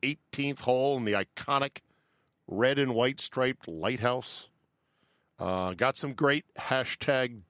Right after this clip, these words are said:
digital assets. Um, went swimming. Did I say I went to the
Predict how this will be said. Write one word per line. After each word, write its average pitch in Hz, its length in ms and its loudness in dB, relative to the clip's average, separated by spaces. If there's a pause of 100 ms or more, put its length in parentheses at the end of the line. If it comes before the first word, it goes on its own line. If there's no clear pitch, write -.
(120)
digital 131 600 0 (480)
assets. 117 760 -2 (840)
Um, 120 800 2
went 101 220 -4
swimming. 151 1120 0
Did 98 180 0
I 92 40 0
say 117 220 0
I - 20 2
went 107 200 -2
to 95 60 -8
the 87 140 -8